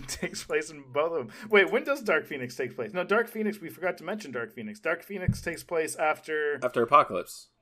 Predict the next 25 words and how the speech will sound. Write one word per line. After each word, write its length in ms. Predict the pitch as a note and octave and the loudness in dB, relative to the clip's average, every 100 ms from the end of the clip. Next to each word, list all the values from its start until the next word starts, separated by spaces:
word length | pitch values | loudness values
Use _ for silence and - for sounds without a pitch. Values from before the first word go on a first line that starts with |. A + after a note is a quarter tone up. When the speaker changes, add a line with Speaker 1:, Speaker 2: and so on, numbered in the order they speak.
| _ - | _ 4
Speaker 1:
After 260 | E3+ E3 F#3+ | 4 6 2
Apocalypse, 520 | F#3 D#3 C3+ D3+ - | 2 0 2 -2 0
Speaker 2:
And 60 | D#3+ | 0
Speaker 1:
right 140 | D3+ | 0
before 280 | D3 C#3+ D3 | -2 -2 -2
the 100 | C#3+ | 0
original 300 | C#3 B2+ C3 | -2 -2 -2
Speaker 2:
it 60 | C#3 | 2
Speaker 1:
trilogy. 140 | E3 | 2
Speaker 2:
takes 100 | E3+ | 2
place 220 | F3 E3 | 2 2
in 100 | D#3 | 0
the 80 | D3 | 0
nineties, 640 | C#3 C#3 C3 A2+ G#2 G2+ | 2 4 4 2 0 -2
and 80 | A#2 | -2
the 40 | A2 | -2
original 300 | B2+ C3+ B2 | -2 -4 -2
trilogy 420 | C3 B2 A#2 A#2+ | 0 0 0 -2
takes 220 | A#2+ A2+ | -2 -2
place 220 | - A2+ | -2 -2
in 80 | A#2 | 0
the 60 | A2 | -2
early 240 | G#2+ G#2+ | -2 -2
two 120 | A2 | -4
thousands. 540 | G#2+ G2 F#2+ G2 F#2 | 0 0 0 -4 -10